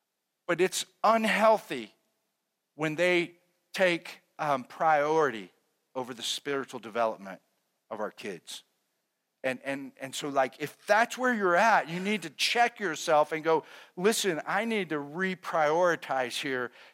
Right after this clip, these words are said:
and make the spiritual development of my child more important than anything. Make the spiritual development of myself more important than anything." And so the big idea of today's talk is be urgent.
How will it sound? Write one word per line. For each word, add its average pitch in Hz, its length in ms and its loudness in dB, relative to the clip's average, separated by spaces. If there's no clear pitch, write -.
and 147 200 -6
make 156 200 -4
the 147 80 -10
spiritual 190 600 -2
development 131 560 -2
of 123 80 -6
my 117 160 -4
child 123 560 -2
more 151 180 -6
important 131 400 -4
than 113 220 -14
anything. 120 600 -8
Make 175 300 -4
the 185 80 -2
spiritual 202 420 -4
development 160 440 2
of 151 80 0
myself 220 560 -2
more 135 200 -4
important 117 380 -10
than 113 120 -8
anything." 113 300 -8
And 208 80 -6
so 220 100 2
the 190 100 4
big 233 220 -4
idea 196 360 2
of 180 100 -4
today's 156 400 -6
talk 139 380 -4
is 123 100 -16
be 151 240 -4
urgent. 127 340 -4